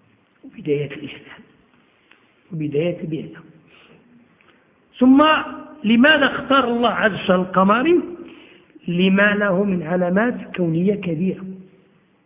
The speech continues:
القمر بدءا وانتهاء يحمل في طياته، القمر، دابا حنا كنصوموا على القمر، لاحظوا في السماء أولا، ماشي في الأرض.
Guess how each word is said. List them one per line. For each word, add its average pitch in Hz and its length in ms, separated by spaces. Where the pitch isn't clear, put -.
القمر 196 840
بدءا 190 720
وانتهاء 202 880
يحمل 180 500
في 180 160
طياته، 165 480
القمر، 151 420
دابا 143 180
حنا 165 100
كنصوموا 170 320
على 180 100
القمر، 180 480
لاحظوا 170 220
في 175 100
السماء 262 260
أولا، 202 240
ماشي 175 140
في 208 60
الأرض. 160 360